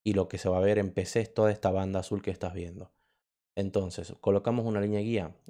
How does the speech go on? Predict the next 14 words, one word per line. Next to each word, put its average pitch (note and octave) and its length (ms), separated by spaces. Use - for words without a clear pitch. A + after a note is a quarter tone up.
Fíjate G#2 360
si, F2+ 440
si - 160
no A#2+ 200
ves C3 160
las A2+ 180
reglitas G#2 460
que F#2+ 60
están G2+ 200
acá, G#2+ 380
siempre G2+ 360
podés G2+ 320
ir G#2 160
a F#2+ 200